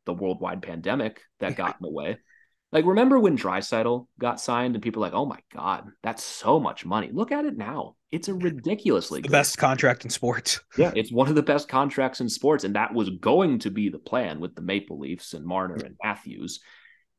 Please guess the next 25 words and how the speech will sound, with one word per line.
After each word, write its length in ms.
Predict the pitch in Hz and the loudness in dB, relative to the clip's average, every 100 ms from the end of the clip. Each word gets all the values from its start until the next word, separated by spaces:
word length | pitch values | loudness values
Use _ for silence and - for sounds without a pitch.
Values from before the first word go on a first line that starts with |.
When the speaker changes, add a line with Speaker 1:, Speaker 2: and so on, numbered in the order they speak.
| _ | _
Speaker 1:
but 260 | 175 - _ _ _ _ _ _ _ _ _ | -2 -2 _ _ _ _ _ _ _ _ _
just 420 | - 92 - 92 - | -12 -12 -12 -12 -6
didn't 320 | 92 107 107 | 0 0 2
work 260 | 113 120 | 2 2
out 220 | 107 123 - | 0 0 -2
that 240 | 98 - | -4 -2
way, 260 | 92 80 _ | -4 -4 _
as 460 | 90 90 90 - - _ _ _ _ _ _ _ | -4 -2 -4 -8 -18 _ _ _ _ _ _ _
the 100 | 104 | -2
once-in-a-lifetime 1160 | 90 98 120 120 120 110 104 113 117 - 113 117 | 0 2 2 2 2 4 4 2 -2 -2 0 0
event 340 | 104 107 117 | 2 0 0
happened. 500 | - 110 107 95 98 - _ _ _ _ | -4 -4 -2 -8 -8 -14 _ _ _ _
Speaker 2:
Yeah. 140 | - - - _ _ _ _ _ _ _ - | -8 -8 -10 _ _ _ _ _ _ _ -4
Is 140 | 139 | 6
there 140 | 180 | 8
a 60 | 196 | 8
world 500 | 165 139 147 156 151 | 8 8 10 8 8
where 140 | 147 | 4
you 160 | 135 131 | 6 4
could 180 | 143 120 | 0 -4
see, 560 | - 127 131 127 123 - _ _ _ | 0 2 2 2 -2 -8 _ _ _
like, 460 | 127 120 113 - _ _ _ _ _ _ _ _ _ _ _ _ _ _ - | -2 -2 -4 -10 _ _ _ _ _ _ _ _ _ _ _ _ _ _ -2
a 80 | 139 | -2
world 520 | 127 131 139 139 135 | 0 2 4 2 4
where 420 | 131 123 120 | 4 4 2